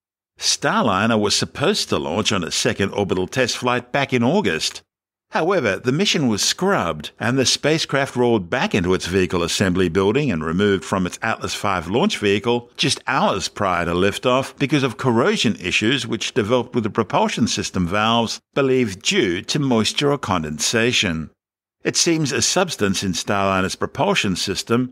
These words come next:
that helps initiate a chemical reaction in the oxidizer interacted with humidity following a Florida thunderstorm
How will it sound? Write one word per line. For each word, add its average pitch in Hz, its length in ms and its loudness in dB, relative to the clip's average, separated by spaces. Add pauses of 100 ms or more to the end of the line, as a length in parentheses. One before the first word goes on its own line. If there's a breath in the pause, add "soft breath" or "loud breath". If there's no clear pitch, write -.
that 123 120 0
helps 208 260 -2
initiate 165 440 2
a 120 40 0
chemical 117 460 0
reaction 113 500 0
in 87 120 -2
the 95 80 0
oxidizer 120 960 0
interacted 110 680 2
with 98 180 2
humidity 104 540 2
following 98 400 0
a 92 60 0
Florida 92 480 0
thunderstorm 117 800 2